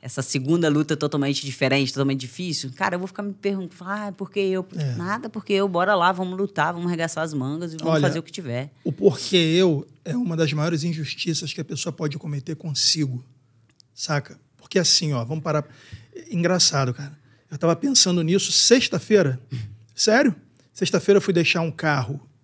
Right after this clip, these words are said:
Speaker 2: lá em Niterói, o meu carro, pra fazer um concerto no Fonseca. E aí, na Alameda, que é a estrada que passa lá pelo bairro do Fonseca, teve um acidente muito feio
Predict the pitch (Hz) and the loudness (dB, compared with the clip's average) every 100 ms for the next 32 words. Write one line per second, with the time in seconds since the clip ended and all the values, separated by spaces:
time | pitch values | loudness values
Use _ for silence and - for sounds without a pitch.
0 | _ 151 160 156 143 151 135 123 127 - | _ -4 -2 -2 -2 0 0 0 -4 -12
1 | _ _ - 143 131 139 120 120 - - | _ _ -8 -4 -4 -4 -6 -8 -12 -14
2 | - - 135 139 139 143 123 214 202 - | -18 -12 -8 -6 -8 -8 -2 4 4 2
3 | - - _ _ _ _ _ _ _ _ | -10 -20 _ _ _ _ _ _ _ _
4 | _ - 131 - 123 - - 196 - - | _ -10 -10 -6 -2 0 2 2 2 -6
5 | - _ _ _ _ _ 147 131 131 147 | -18 _ _ _ _ _ -2 0 2 2
6 | 143 135 143 135 147 190 143 147 - - | 2 0 0 0 0 0 -2 -12 -10 -8
7 | - 143 135 135 - 123 123 - 131 131 | -8 -6 -6 -6 -10 -12 -10 -10 -10 -10
8 | 110 151 127 127 - 135 - 190 170 - | -10 -8 -6 -8 -10 -10 -4 -4 -4 -10
9 | 147 156 143 160 147 147 139 135 - 143 | -8 -8 -6 -6 -8 -6 -6 -6 -8 -16